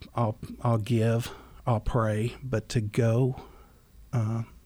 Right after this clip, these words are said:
that's when you really experience, uh, when you surrender all. And Lord, I pray, uh, those that are listening now, that they'll just, uh,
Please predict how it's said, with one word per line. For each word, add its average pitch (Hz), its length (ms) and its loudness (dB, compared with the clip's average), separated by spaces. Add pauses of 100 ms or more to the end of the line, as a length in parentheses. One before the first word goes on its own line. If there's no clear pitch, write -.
(720)
that's 120 240 0
when 117 160 4
you 107 120 2
really 113 420 2
experience, 113 1000 -2 (1200)
uh, 117 240 2
when 117 200 2
you 113 120 4
surrender 113 580 2
all. 117 320 -2 (100)
And 120 140 -2
Lord, 117 220 -2
I 117 240 0
pray, 117 600 -2 (180)
uh, 110 200 0
those 117 280 0
that 113 120 0
are 113 100 0
listening 117 420 0
now, 110 340 -2
that 113 160 -8
they'll 117 160 -2
just, 113 420 -4
uh, 113 220 -2